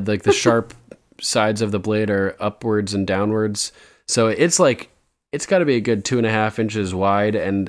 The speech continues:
it goes right out through his mouth, and it's, like, holding his mouth open.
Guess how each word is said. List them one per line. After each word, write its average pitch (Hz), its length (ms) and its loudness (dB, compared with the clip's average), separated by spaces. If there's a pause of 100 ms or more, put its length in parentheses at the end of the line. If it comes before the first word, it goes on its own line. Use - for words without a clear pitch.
(140)
it 110 200 -6
goes 113 280 0
right 120 180 2
out 110 240 0
through 107 160 0
his 98 160 -4
mouth, 101 340 0
and 98 120 -2
it's, 90 160 -8
like, 95 140 -2
holding 107 340 -2
his 98 180 -4
mouth 98 320 -4
open. 101 380 -2